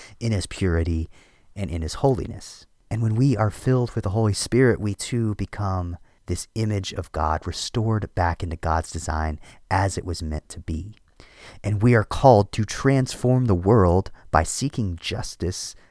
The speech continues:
achieving flourishing, and pursuing holiness. So from the very beginning, humanity has been meant to be in the image of God. In fact, if you're well acquainted with Christian lingo,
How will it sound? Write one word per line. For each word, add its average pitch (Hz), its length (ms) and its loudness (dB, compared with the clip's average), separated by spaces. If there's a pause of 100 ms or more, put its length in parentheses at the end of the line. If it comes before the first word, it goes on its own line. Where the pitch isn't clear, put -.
(120)
achieving 110 760 -2
flourishing, 101 960 0 (320)
and 92 180 -8
pursuing 87 720 -4 (320)
holiness. - 840 -4
So - 160 2
from 107 180 0
the 95 80 4
very 113 260 6
beginning, 87 440 2
humanity 98 720 0
has 90 260 -2
been 82 360 -4
meant 92 320 -4 (100)
to 98 120 -6
be 85 320 -4
in 82 220 -8
the 80 200 -6
image 85 480 -6
of 82 160 -12
God. - 380 -10 (280)
In 95 80 -8
fact, 117 420 8
if 98 140 -2
you're 104 140 2
well 110 340 4
acquainted 107 560 -2
with 92 180 -2
Christian 92 580 -4 (120)
lingo, 92 600 0